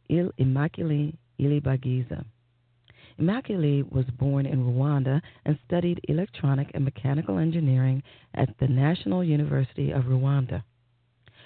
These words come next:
Her life transformed dramatically in nineteen ninety-four during the Rw-, Rwanda genocide, when she and seven other women huddled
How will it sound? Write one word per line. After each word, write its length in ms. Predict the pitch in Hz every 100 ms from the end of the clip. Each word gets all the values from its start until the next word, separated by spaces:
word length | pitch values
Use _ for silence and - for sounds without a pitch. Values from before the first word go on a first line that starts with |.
| -
Her 120 | 165
life 260 | 156 185 247 -
transformed 840 | 180 165 160 - 165 151 147 147 - _
dramatically 600 | 151 156 185 220 160 139
in 80 | 139
nineteen 340 | 135 147 147 165
ninety-four 680 | 143 135 135 - 175 131 139 - _
during 280 | - 139 143
the 100 | 139
Rw-, 200 | 127 120 -
Rwanda 560 | 135 127 131 135 139 147
genocide, 640 | 151 151 151 - 131 - - - -
when 160 | 139 135
she 180 | - 175
and 220 | - 139 -
seven 260 | 139 156 165
other 240 | 147 147
women 300 | 135 131 131
huddled 380 | 131 156 147